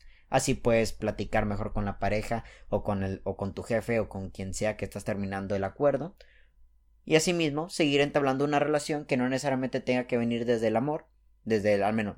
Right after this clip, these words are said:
perdón, desde la pareja, pero sí desde algunas otras cosas. Después de todo,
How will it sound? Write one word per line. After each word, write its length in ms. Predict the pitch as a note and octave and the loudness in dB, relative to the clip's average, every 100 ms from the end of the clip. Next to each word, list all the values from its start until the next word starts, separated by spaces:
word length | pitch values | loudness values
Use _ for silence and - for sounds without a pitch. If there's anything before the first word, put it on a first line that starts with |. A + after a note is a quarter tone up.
| - E2+ | -12 -4
perdón, 280 | G#2 G2+ | -2 0
desde 240 | G2 G2+ G#3 | -2 0 0
la 280 | G3 G3 F#3+ | 2 0 0
pareja, 460 | B3 F3 - F3+ - _ _ _ _ | 2 2 0 -10 -14 _ _ _ _
pero 200 | - C3+ | 2 4
sí 160 | B2+ C3+ | 2 0
desde 180 | C#3 C#3+ | 2 2
algunas 240 | C3+ C#3+ | 2 0
otras 200 | C#3+ C#3+ | -2 -4
cosas. 240 | - A3 F#3 | -4 -2 -2
Después 320 | D3+ D3+ D#3+ | 0 0 0
de 60 | |
todo, 320 | D#3+ D#3+ E3 | 2 2 2